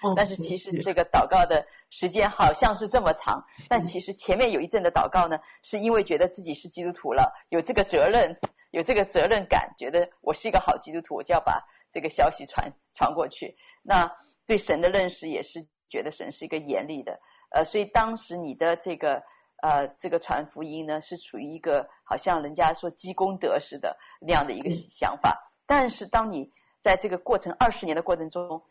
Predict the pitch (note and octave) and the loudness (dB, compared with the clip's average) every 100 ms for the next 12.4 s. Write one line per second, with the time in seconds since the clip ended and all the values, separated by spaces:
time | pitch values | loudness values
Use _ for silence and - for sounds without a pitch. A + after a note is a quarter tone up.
0 | _ _ D3 D3 G#3+ F#3+ D#3 E3+ D3+ D3 | _ _ -12 0 2 2 -2 -8 -6 -8
1 | D3 E3 C#3 - - C#3+ D#3+ - _ _ | -10 -18 -20 -16 -14 -12 -12 -14 _ _
2 | _ F#3+ F3 F3 E3+ F3 E3+ - - - | _ -8 -4 -2 0 -2 -4 -12 -10 -12
3 | D#3 E3 - E3 D#3+ C#3 - E3+ F3 - | -10 -16 -8 0 0 0 -6 -10 -12 -10
4 | - - - - - - A#3+ C#4 A#3+ A#3+ | -12 -12 -16 -16 -20 -8 -4 -2 -2 -4
5 | A3+ - F3+ - D#4+ G3 - A#3 B3 E3+ | -8 -12 -10 -6 -6 -6 -8 -8 -6 -6
6 | D#3+ C#3+ D#3+ D#3 - _ _ - F3 C4+ | -6 -6 -2 -2 -2 _ _ -8 -4 -2
7 | G3+ A#3+ B3+ D#3+ G3 F#3 D#4 D4 C#4+ - | -2 -4 -2 -2 -4 -4 -4 0 0 0
8 | D4+ D#4 C3 F3+ A3 A#3 - C4+ D#3 - | -2 -2 -4 -4 -6 -4 0 2 0 -6
9 | _ _ - E3+ G3 D#3 D#3+ D#3+ E3+ D#3 | _ _ -10 -4 -2 -2 0 0 2 0
10 | D3 A#2 G#2 - C#4+ A#3+ D4 - D4 G#3 | 0 -6 -6 2 2 4 0 0 0 -2
11 | F#3+ G3 D#3+ G2 - G3+ - - - - | -4 -4 -2 -2 -4 -12 -12 -8 -6 -6
12 | G3+ F#3+ - | -8 -8 -6